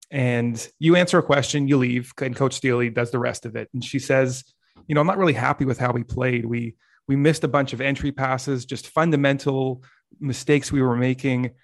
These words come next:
Um, she's like, "This is sloppy stuff we need to fix." Do you remember the final score of that game against Ole Miss?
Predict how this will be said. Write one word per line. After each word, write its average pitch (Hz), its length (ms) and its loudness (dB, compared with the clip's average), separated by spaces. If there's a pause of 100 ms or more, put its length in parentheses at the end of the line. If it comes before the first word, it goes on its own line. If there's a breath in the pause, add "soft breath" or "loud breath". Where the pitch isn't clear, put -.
(260)
Um, 120 460 -4
she's 135 280 -8
like, 127 240 0
"This 143 180 0
is 135 80 -2
sloppy 135 320 0
stuff - 260 -2
we 123 80 -2
need 123 160 -4
to 110 80 -10
fix." - 460 -4 (380 soft breath)
Do 147 80 -4
you 185 80 2
remember 175 580 4
the 147 100 -2
final 143 360 -2
score 143 420 0
of 123 140 -6
that 131 200 -2
game 131 300 -10
against 127 300 -8
Ole 127 120 -2
Miss? 135 380 -8